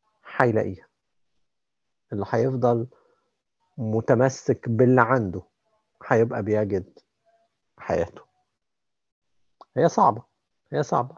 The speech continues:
في ناس بقى راحت خدت سكة في النص، قالت لك بقى إيه، روح كلم الناس كده في اجتماعات اللي انتوا بتخدموها كده، كلمهم عن الإله اللي هيعمل لك كل اللي نفسك فيه. انت رخصت الإله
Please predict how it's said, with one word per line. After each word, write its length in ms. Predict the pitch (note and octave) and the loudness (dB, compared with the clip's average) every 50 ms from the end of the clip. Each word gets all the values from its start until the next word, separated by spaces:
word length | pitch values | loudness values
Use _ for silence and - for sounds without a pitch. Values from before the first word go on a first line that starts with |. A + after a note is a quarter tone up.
| _ | _
في 160 | - - G#3 | -2 0 2
ناس 200 | G#3 G3+ G3 E3+ | 4 4 4 4
بقى 180 | F3 F#3 F3 D#3+ | 4 2 2 2
راحت 240 | E3 D#3+ - E3+ - | 2 0 -2 -4 -4
خدت 260 | - E3 D#3 D#3 - | -4 -2 -2 -2 -4
سكة 280 | - F3 - - - C3+ | -6 -8 -8 -8 -10 -10
في 80 | - | -8
النص، 360 | - C3 C3 B2+ B2+ - - | -8 -6 -6 -6 -8 -10 -16
قالت 380 | - - - C3+ D3+ D3 - - | -12 -6 0 0 0 0 0 -2
لك 200 | C#3 A#2+ - C#3+ | -4 -4 -4 -4
بقى 140 | C3+ C3+ C3 | -4 -4 -4
إيه، 300 | B2 B2 C3+ C3+ B2+ - _ _ _ _ _ _ _ _ _ _ _ _ _ _ _ _ - | -2 -2 -2 -2 -2 -4 _ _ _ _ _ _ _ _ _ _ _ _ _ _ _ _ -2
روح 200 | D3+ G3 - - | -2 -2 -2 -2
كلم 320 | - - E3 E3+ D#3+ C#3 | 0 0 0 2 0 0
الناس 300 | C3+ C3 C3+ D3 D3 - | 0 -2 -2 -2 -4 -4
كده 260 | - - D3+ C3+ C#3 B2+ | -2 -2 0 0 0 -4
في 200 | - _ _ B2+ | -6 _ _ -14
اجتماعات 600 | A#2 - - B2+ A#2+ A2+ A#2 B2+ C3 B2+ - _ _ - | -12 -10 -8 -4 -2 -2 -2 -2 -4 -4 -8 _ _ -6
اللي 300 | - A#2+ A#2 A2+ A2+ A#2 | -4 -2 -2 -2 -2 -4
انتوا 200 | A#2 A#2 - B2+ | -6 -8 -10 -12
بتخدموها 640 | - _ - - - A2 A2+ A2 A#2 B2 A#2+ - C3 | -16 _ -16 -12 -8 -6 -6 -6 -6 -8 -8 -8 -10
كده، 300 | - - A#2+ A2+ B2+ B2+ - _ | -8 -8 -10 -10 -10 -14 -8 _
كلمهم 500 | - C3+ B2 B2 C#3 D3 C#3+ - D#3 C3+ | -2 0 0 0 0 -2 -4 -4 -4 -2
عن 200 | A#2+ A#2 A#2+ A#2+ | 0 0 0 -2
الإله 340 | B2+ B2+ A2+ A#2 C3 C#3 C#3 | -4 -4 -2 -2 -2 0 0
اللي 140 | C#3 B2+ B2 | 0 0 0
هيعمل 380 | A#2+ A2+ A2 A2+ B2+ C3+ C3+ | 2 2 2 2 2 2 2
لك 140 | C3+ B2+ - | 2 0 0
كل 220 | - - C3+ B2 B2 | 0 0 0 0 0
اللي 160 | A#2+ A#2 A#2 | 0 0 -2
نفسك 340 | A#2 A#2 - - - - - | -4 -6 -4 -6 -6 -6 -6
فيه. 200 | - - G#2+ - _ _ _ _ _ _ _ _ _ _ _ _ _ _ _ _ _ _ _ _ _ - | -8 -10 -10 -10 _ _ _ _ _ _ _ _ _ _ _ _ _ _ _ _ _ _ _ _ _ -16
انت 160 | B2+ - - | -12 -6 -4
رخصت 540 | B2+ A2+ G#2+ - - - - - - _ - | -2 -2 -4 -4 -6 -8 -8 -8 -8 _ -10
الإله 380 | G#2 F#2+ G2+ G2 F#2+ F#2+ G2 | -10 -8 -8 -8 -8 -8 -8